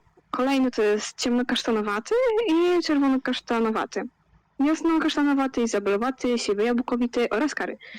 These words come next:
I, e, to tak, pierwszy, e, będzie w,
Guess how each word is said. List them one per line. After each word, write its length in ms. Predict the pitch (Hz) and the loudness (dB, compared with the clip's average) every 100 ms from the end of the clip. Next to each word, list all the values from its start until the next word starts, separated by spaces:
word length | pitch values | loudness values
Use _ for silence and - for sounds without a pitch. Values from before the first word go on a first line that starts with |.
| - - - - | -16 -16 -12 -2
I, 260 | 269 269 269 _ _ _ _ _ _ _ - - | 0 2 0 _ _ _ _ _ _ _ -12 -4
e, 300 | 233 240 247 | 0 0 0
to 140 | 254 262 | -2 -6
tak, 280 | - - - - - | -4 -8 -10 -16 -10
pierwszy, 720 | - 285 320 - 339 349 381 403 - _ _ _ | -2 0 0 -2 0 2 2 -2 -8 _ _ _
e, 300 | 240 240 240 | -2 2 0
będzie 720 | 240 240 254 247 254 247 233 | 0 0 2 2 0 0 0
w, 20 | 233 | 0